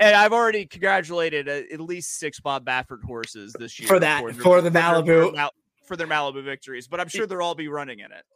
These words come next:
Speaker 2: They'll all be against each other. That'll be the field. Uh, our buddy, the sniper, Barry,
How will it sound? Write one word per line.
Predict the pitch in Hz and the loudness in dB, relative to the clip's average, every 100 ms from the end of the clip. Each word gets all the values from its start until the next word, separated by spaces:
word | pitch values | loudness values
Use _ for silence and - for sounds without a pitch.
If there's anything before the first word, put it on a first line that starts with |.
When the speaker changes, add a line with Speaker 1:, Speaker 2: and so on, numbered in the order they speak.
| _ _ | _ _
Speaker 2:
They'll | 190 175 | 0 2
all | 165 165 | 4 2
be | 175 | 0
against | 160 156 151 | -2 -6 -8
each | 147 | -8
other. | 156 147 | -6 -6
That'll | 143 143 | -8 -10
be | 143 | -14
the | 131 | -16
field. | - 139 131 131 127 | -18 -14 -12 -12 -12
Uh, | 143 131 | -12 -10
our | 131 143 | -8 -8
buddy, | 123 147 143 135 139 - | -4 -4 -4 -8 -12 -16
the | 139 127 | -16 -14
sniper, | - 156 143 135 131 | -10 -8 -8 -8 -10
Barry, | 113 139 139 123 120 | -8 -6 -6 -8 -10